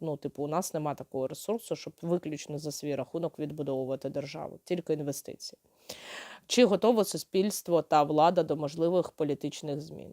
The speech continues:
Суспільство то готове до політичних змін. Готова влада? Чи готова влада до політичних змін? А тут не буде,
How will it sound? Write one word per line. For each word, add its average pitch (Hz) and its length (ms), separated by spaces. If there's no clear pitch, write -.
Суспільство - 580
то 202 160
готове 190 380
до - 120
політичних 143 680
змін. - 300
Готова 160 600
влада? 175 500
Чи 160 180
готова 170 380
влада 220 280
до 165 140
політичних 147 680
змін? 139 260
А 131 60
тут 196 200
не 185 80
буде, 180 320